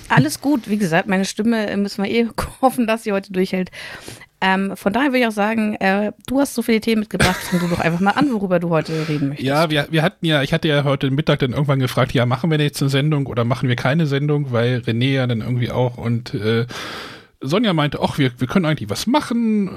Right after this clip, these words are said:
Speaker 2: äh, hast du, hast du irgendwie ein paar Themen? Ich habe einfach die Themen, die letztes Mal <laughs> noch liegen geblieben sind, äh, rüberkopiert in das neue Dokument und habe noch ein bisschen was ergänzt. Äh, ich weiß gar nicht, letzte Mal,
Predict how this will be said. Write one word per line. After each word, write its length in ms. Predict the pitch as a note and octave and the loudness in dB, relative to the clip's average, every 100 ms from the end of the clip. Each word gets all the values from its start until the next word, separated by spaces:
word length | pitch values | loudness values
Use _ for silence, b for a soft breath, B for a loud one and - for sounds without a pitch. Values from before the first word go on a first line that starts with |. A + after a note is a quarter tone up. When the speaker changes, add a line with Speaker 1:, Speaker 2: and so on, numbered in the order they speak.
| - | -4
Speaker 2:
äh, 200 | D3 C#3+ | 0 2
hast 280 | C3+ D3 - | 2 0 0
du, 240 | C#3 C3+ | 0 0
hast 240 | B2 C#3 C#3 | -2 -2 0
du 40 | |
irgendwie 220 | C3 B2+ | 0 0
ein 80 | A#2+ | -2
paar 180 | B2 A#2+ | -2 -2
Themen? 280 | G3 F#3 C#3 | 0 2 0
Ich 100 | - | -4
habe 140 | - | -2
einfach 180 | - A2 | -2 0
die 80 | A#2 | 0
Themen, 220 | C#3 B2+ | 0 2
die 60 | A2+ | 2
letztes 360 | A2+ - G#2+ | 0 0 0
Mal 100 | A2+ | 0
<laughs> 0 | |
noch 200 | G2 - | 0 0
liegen 200 | E3+ F3 | 2 2
geblieben 380 | D#3 C3 D3 C3 | -2 0 0 0
sind, 340 | B2 A#2+ A#2+ | -2 -2 -4
äh, 380 | - G#2 A2+ A2 - - - - _ | -4 0 0 0 -6 -16 -20 -20 _
rüberkopiert 640 | C3+ G#3+ F#3 - - D#3+ A#2+ | 0 2 2 0 0 0 0
in 60 | |
das 140 | A2+ - | -2 -2
neue 300 | C#3 F3 D3 | 0 0 0
Dokument 480 | C#3 C3+ A#2 A2+ | 0 2 0 0
und 80 | A2+ | 0
habe 160 | B2+ A2+ | 0 0
noch 80 | A2 | -2
ein 80 | |
bisschen 240 | G#2 - G2 | -2 -2 -2
was 160 | F2+ | -2
ergänzt. 640 | - - - E3 G3 - - B B B B B B B B _ _ | -4 -4 -2 0 0 -4 -10 B B B B B B B B _ _
Äh, 400 | D#3 D3+ D3+ C#3+ C3+ | 0 2 2 0 -4
ich 460 | A#2 - - - | -8 -16 -16 -8
weiß 140 | C3 - | -6 -2
gar 100 | - | 0
nicht, 80 | A2+ | 0
letzte 260 | A#2 - | -2 -2
Mal, 420 | C3 C3+ C#3 D3 | 0 2 2 0